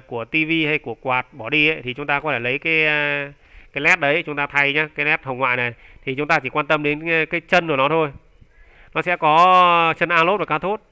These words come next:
Chân alốt ấy là chân cấp nguồn dương vào ấy, thì là thường là cái kim loại nó sẽ nhỏ, chạy thẳng nhỏ, nó trong suốt chúng ta nhìn được. Còn chân cathode ấy, thì nó sẽ là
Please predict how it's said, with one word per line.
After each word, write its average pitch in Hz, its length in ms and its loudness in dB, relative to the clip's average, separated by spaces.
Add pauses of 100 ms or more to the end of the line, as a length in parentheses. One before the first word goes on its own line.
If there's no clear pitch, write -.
(120)
Chân 165 120 -6
alốt 170 400 0
ấy 180 120 -10
là 131 180 -4
chân 147 240 -6
cấp 208 140 -6
nguồn 139 200 -6
dương 151 220 -4
vào 131 220 2
ấy, 135 120 -6
thì 127 80 -10
là 123 160 -4
thường 123 260 -6
là 123 80 -4
cái 139 100 -10
kim 151 200 -8
loại 131 160 -6
nó 127 100 -8
sẽ 160 140 -4
nhỏ, 113 380 -6
chạy 151 100 -14
thẳng 117 200 -14
nhỏ, 110 200 -10
nó 143 80 -6
trong 147 160 -8
suốt 139 180 -14
chúng 151 80 -10
ta 143 80 -2
nhìn 131 140 -8
được. 120 200 -6 (380)
Còn 131 120 -10
chân 143 180 -6
cathode 185 460 -2
ấy, - 120 -16
thì 127 100 -8
nó 120 140 -4
sẽ 151 160 -14
là 120 440 -4